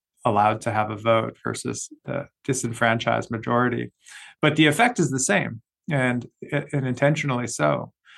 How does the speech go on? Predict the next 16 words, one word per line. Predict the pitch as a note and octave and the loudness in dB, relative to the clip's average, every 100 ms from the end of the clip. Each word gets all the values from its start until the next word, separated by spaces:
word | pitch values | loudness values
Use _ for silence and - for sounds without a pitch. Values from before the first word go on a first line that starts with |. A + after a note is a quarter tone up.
| - - _ _ | -20 -20 _ _
And | D3+ | 2
it's, | D3+ D#3+ | 4 6
in | E3 | 6
fact, | D#3+ F3 G3+ - | 8 6 4 4
one | F#3+ | 4
of | D#3 | 6
the | D3+ | 4
things | D3+ D3 D3 | 6 4 4
that | C3 | 4
is | B2 - - | 4 0 -6
most | E3+ D#3+ E3 | 2 6 6
striking | - - C3+ C#3 C#3+ B2 | 4 4 4 4 2 2
to | B2 | 0
me | A2+ A2 G#2+ - _ _ - - | 0 -2 -4 -12 _ _ -20 -2
about | C#3 A#2 A#2+ A#2 A#2 - - _ | -2 2 4 6 4 0 -10 _
the | D3 A#2+ A#2 A2+ A2+ | -6 0 2 2 0